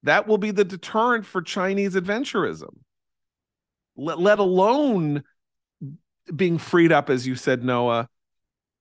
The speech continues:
to move away from the Russian front and pivot toward the idea that we are gonna have a military posture that is openly saying that the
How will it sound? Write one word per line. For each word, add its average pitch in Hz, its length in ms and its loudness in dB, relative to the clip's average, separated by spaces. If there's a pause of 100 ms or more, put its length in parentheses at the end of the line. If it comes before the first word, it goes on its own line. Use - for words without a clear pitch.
(120)
to 160 100 -4
move 151 240 2
away 151 420 2
from 165 280 -4
the 135 80 -2
Russian 131 400 -2
front 123 320 -6
and 123 280 -6
pivot 147 460 0
toward 117 520 -2
the 120 160 -2
idea 110 360 -2
that 104 160 -6
we 120 160 -2
are 120 80 0
gonna 113 220 -2
have 117 180 -4
a 110 40 -6
military 127 560 -2
posture 101 600 -6 (520)
that 117 240 0
is 98 240 -4
openly 143 680 2
saying 104 680 0
that 107 200 0
the 101 180 -2